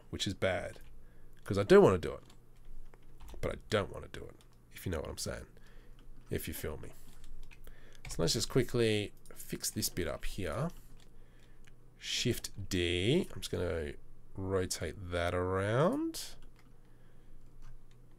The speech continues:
And we'll plop that one about here-ish. Rotate. Yep. G.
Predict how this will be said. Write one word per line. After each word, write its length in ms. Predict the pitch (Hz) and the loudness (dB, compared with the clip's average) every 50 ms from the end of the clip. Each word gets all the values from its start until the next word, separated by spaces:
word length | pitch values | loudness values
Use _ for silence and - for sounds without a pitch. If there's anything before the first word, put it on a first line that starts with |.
| - - - - - - - - - - - - - - - - - - - - - - | -16 -14 -14 -12 -12 -14 -14 -16 -16 -16 -18 -18 -16 -16 -16 -14 -14 -14 -14 -14 -10 -8
And 280 | 92 92 82 82 78 67 | -6 -4 -4 -6 -6 -8
we'll 140 | 64 69 - - - - - - | -10 -10 -12 -14 -18 -18 -12 -8
plop 440 | - - - 110 107 90 - - - - | -6 -4 0 0 0 0 2 2 2 2
that 260 | 101 101 98 92 95 | 4 4 4 4 4
one 200 | 95 95 92 90 - - | 4 2 0 0 -2 -4
about 520 | 92 87 - 92 90 85 80 73 - - - - - - - - - - - - - | -4 -2 0 0 2 2 0 0 -2 -6 -14 -16 -18 -20 -20 -20 -20 -20 -20 -20 -20
here-ish. 1040 | - - - - - - - 82 80 80 82 90 120 170 202 - - - - - - - - - - - - - - - - - - - | -20 -18 -16 -14 -12 -10 -8 -6 -4 -4 -2 2 2 2 2 2 0 -2 -4 -4 -6 -10 -12 -12 -12 -12 -12 -12 -12 -12 -12 -14 -14 -12
Rotate. 1000 | - - 87 87 87 87 85 85 87 - - - 143 - 220 220 - - - - - - - - - - - - - | -8 -4 -2 0 2 2 2 2 2 0 2 2 4 2 2 0 -2 -6 -8 -8 -10 -14 -18 -20 -20 -20 -16 -10 -6
Yep. 200 | 165 220 233 - - - - - - - - - - - - - - - - - - - - | -6 -6 -6 -8 -10 -16 -18 -18 -18 -18 -18 -18 -18 -18 -18 -18 -16 -14 -14 -12 -12 -10 -8
G. 580 | 92 87 82 80 80 80 80 87 101 131 165 165 | -8 -6 -4 -2 -2 -2 0 0 0 0 0 -2